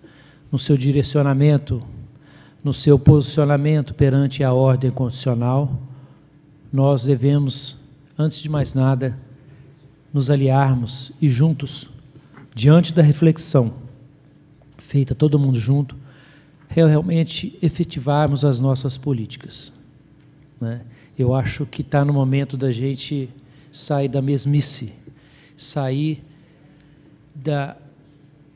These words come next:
tão somente prestação jurisdicional. Nós temos que fazer a diferença. E a diferença é agora. É neste momento de curvatura, momento da, a pedra da esquina,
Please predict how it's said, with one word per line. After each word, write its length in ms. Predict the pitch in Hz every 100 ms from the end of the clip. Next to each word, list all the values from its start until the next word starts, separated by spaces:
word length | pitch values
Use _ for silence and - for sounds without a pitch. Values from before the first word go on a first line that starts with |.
| -
tão 160 | 214
somente 500 | 202 180 156 165 156
prestação 720 | - 147 143 147 127 151 139
jurisdicional. 720 | 117 135 135 120 143 113 101 - - - - _ _
Nós 220 | 143 -
temos 240 | - 143 -
que 80 |
fazer 320 | - 143 135 139
a 20 |
diferença. 600 | 127 151 120 107 - - - - _ - _ _ _ - _ _
E 60 | 143
a 60 |
diferença 640 | 131 - 135 131 135 - 151
é 80 |
agora. 500 | 151 127 127 123 107 - - _ _ _ _ -
É 100 | 131
neste 300 | 139 139 151
momento 540 | 135 131 147 156 -
de 100 | 135
curvatura, 880 | - 156 147 127 - - 151 156 156 - - - - _ _ _ _ _
momento 540 | 135 131 143 151 -
da, 320 | 147 139 131 131 - - _ _
a 100 | -
pedra 340 | - 151 156 147
da 120 | 143
esquina, 640 | 143 - 175 180 139 110